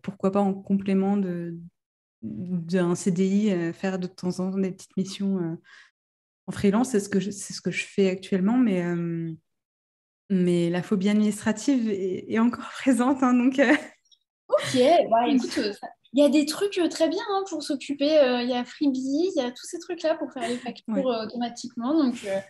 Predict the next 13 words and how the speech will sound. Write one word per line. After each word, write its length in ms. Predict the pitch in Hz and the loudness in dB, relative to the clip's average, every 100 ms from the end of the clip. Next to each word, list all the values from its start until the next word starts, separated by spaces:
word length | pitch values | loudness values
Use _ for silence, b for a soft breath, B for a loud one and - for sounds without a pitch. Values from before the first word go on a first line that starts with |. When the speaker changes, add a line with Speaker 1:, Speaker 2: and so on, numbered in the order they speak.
| _ _ _ _ _ | _ _ _ _ _
Speaker 2:
c'est, 100 | 240 | -10
<laughs> 680 | 214 247 - - - 415 - | -2 -2 -2 -10 -6 -6 -4
ça 80 | 254 | 0
va 140 | 240 233 | 2 4
bien 180 | 254 | 4
se 100 | 269 | 4
passer, 380 | - 269 - 285 | 2 0 0 -2
c'est 160 | 330 233 | -2 -4
pas 160 | 269 | -6
si 160 | 269 277 | -4 -6
terrible 400 | 262 262 269 208 | -4 -2 -2 -4
que 140 | 254 | -6
ça. 140 | 226 | -8